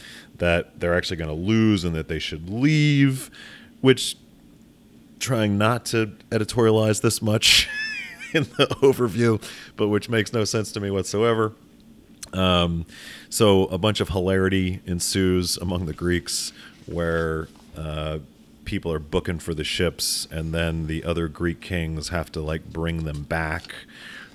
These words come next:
Oh my God, all of my Marine Corps planning process,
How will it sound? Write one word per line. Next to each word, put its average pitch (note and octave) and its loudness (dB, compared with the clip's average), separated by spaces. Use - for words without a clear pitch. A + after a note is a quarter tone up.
Oh E2+ -2
my D#2+ -6
God, D#2+ -2
all E2 -2
of D#2+ -4
my D#2+ -2
Marine D#2+ -2
Corps E2+ -6
planning D#2 -6
process, D#2+ -6